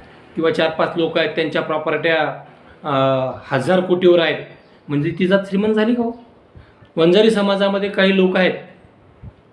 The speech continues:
की ते श्रीमंत आहेत, म्हणजे वंजारी समाज प्रगत झाला का हो? त्यांच्या हातातला कोयता तुटला का हो? मराठा समाजाच्या हातातला कोयता मराठा समाजातले मुठभर श्रीमंत आहेत म्हणून गेला का हो? म्हणजे काही मुठभर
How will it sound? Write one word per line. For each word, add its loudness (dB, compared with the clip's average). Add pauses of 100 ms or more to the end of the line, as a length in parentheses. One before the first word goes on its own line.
(300)
की -12
ते 0
श्रीमंत 4
आहेत, -2 (360)
म्हणजे 2
वंजारी 4
समाज -2
प्रगत 0
झाला -2
का -8
हो? -4 (260)
त्यांच्या 2
हातातला -2
कोयता -2
तुटला -4
का -4
हो? -8 (160)
मराठा 2
समाजाच्या -2
हातातला -2
कोयता -4 (200)
मराठा 0
समाजातले 0
मुठभर -2
श्रीमंत -2
आहेत -4
म्हणून -4
गेला 2
का -4
हो? -4 (800)
म्हणजे 0 (300)
काही 0
मुठभर -2